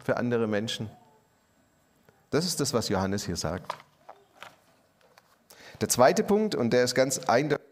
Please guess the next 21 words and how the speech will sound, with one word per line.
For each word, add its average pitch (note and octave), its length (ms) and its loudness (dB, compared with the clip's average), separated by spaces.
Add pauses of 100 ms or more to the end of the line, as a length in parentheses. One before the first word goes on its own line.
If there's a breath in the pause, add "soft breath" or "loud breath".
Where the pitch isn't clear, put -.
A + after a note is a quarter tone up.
in A#2+ 80 -4
unserem, B2 460 -2
äh, A#2 260 4 (140)
Text - 340 0
auch C#3+ 180 2
erwähnt B2+ 440 2
wird, C3 220 -2 (420 loud breath)
dass A#2+ 180 0
es, C3+ 460 0
ähm, B2 380 2 (1500 loud breath)
nach B2 300 0
dem B2+ 160 2
Geheimnis C3+ 640 2
und A#2 120 -2
dem A2+ 140 2
Gebot A2+ 460 0
jetzt G#2+ 240 -2
das - 140 -2
dritte, A2+ 360 -2
das - 200 -6
Geschenk. G2 560 -4